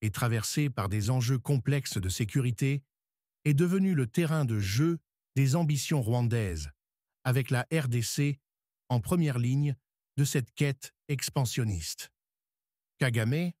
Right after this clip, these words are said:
entend ainsi poursuivre une politique d'expansion progressive tout en profitant du silence relatif de la communauté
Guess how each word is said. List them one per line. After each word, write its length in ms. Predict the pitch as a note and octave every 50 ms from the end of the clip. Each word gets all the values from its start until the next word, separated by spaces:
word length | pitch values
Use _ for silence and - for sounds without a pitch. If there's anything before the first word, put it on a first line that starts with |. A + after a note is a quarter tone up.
| _ _
entend 380 | C3+ C3 A#2+ - D3 C#3 C3+ A#2+
ainsi 400 | C3 C3+ B2 - - - E3+ D3
poursuivre 580 | - - G#2+ - - - E3 F3 F3 C#3 A2
une 160 | G#2+ G2 G2+ -
politique 500 | - C#3+ C3+ B2+ A#2 - E3 C#3 - -
d'expansion 680 | A2+ A#2+ - - - C3+ B2 A2 - - C#3+ A#2+ G2 F2+
progressive 880 | - - D#3 C#3+ A#2+ A#2 A#2 G#2 - - F3+ F#3 F#3 E3 B2 G#2+ F#2 _ _ _ _ _ _ _ _
tout 180 | - G#3 F#3
en 80 | G3+ D#3
profitant 640 | C3+ - F3+ D3 - D3+ A#2+ - D3 C#3+ D#3 F3 F#3 _ _ _ _ _ -
du 100 | B2 A#2+
silence 500 | - - F3 E3+ C#3+ C3+ A#2+ A2 G#2 -
relatif 680 | - D3 - B2 A2 - - - E3 E3 - - - - _ _ _ _ _ _ _ _
de 60 | D3+
la 140 | D3 D3 C#3
communauté 720 | - - F3 E3+ D#3 D3 C#3 B2+ A#2 - B2+ A#2+ A#2+ B2+ -